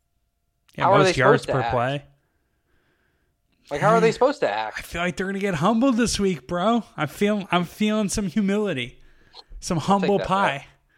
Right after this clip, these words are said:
Speaker 2: I'll take that bet.
Speaker 1: You're gonna pay me six to one?
Speaker 2: Sure.
Speaker 1: What do you wanna do? How much?
Speaker 2: My fifty to your, or my three hundred to your fifty?
Speaker 1: Okay.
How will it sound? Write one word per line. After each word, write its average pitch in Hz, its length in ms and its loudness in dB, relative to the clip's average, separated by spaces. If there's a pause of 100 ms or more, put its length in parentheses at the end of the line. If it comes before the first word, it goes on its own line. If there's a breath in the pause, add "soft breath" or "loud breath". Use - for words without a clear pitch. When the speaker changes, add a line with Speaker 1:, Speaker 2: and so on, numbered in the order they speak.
(300)
Speaker 2:
I'll 123 60 -8
take 170 240 -4
that 98 180 -4
bet. 95 240 -6 (500)
Speaker 1:
You're 151 140 -2
gonna 156 120 0
pay 170 200 2
me 165 120 -2
six - 300 -4
to 170 80 -2
one? 175 300 0 (680)
Speaker 2:
Sure. - 400 -4 (1000)
Speaker 1:
What 175 140 0
do 170 40 4
you 165 80 2
wanna 147 180 0
do? 120 200 -4 (240)
How 165 100 -4
much? 131 400 -10 (1400)
Speaker 2:
My 131 440 -4 (500)
fifty 147 320 -4
to 156 80 -2
your, 143 360 0
or 139 180 -4
my 135 200 0
three 147 220 -4
hundred 156 280 -4
to 160 60 -6
your 147 140 -2
fifty? 165 420 -4 (3750)
Speaker 1:
Okay. 165 320 -4